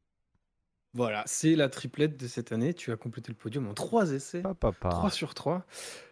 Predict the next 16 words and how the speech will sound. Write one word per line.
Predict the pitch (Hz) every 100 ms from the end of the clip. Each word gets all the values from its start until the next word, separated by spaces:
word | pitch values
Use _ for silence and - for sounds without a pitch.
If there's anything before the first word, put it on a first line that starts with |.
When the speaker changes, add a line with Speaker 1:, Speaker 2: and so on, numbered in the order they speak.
| _
Speaker 1:
À | 127
croire | - 139
que | -
tu | - -
t'intéresses | - 120 - 117 127 127
au |
cinéma | - 120 117
et | 135
que |
tu | - -
connais | - 123 147 156
le |
cinéma. | 110 127 120 113
Speaker 2:
On |
pourrait | 107 92
croire. | - 78